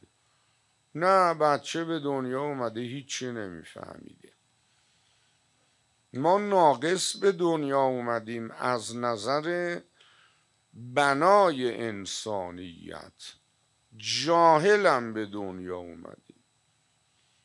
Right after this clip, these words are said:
حالا حرف اینه که این نقص و که نقص معنوی و شخصیتیه و این جهل و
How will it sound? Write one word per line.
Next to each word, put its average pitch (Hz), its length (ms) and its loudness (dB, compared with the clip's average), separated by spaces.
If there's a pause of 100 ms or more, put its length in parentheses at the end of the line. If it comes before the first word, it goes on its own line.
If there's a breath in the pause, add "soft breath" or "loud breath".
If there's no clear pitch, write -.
(140)
حالا 147 360 2
حرف 175 480 2
اینه 156 600 -6
که - 180 -8
این 175 600 -6
نقص 170 760 0
و 156 400 -4 (840 soft breath)
که - 180 -6
نقص 147 960 0
معنوی 127 1300 -2
و 113 240 -2
شخصیتیه 107 1700 -6 (840 soft breath)
و 123 160 -2
این 175 460 -2
جهل 127 840 0
و 87 140 -14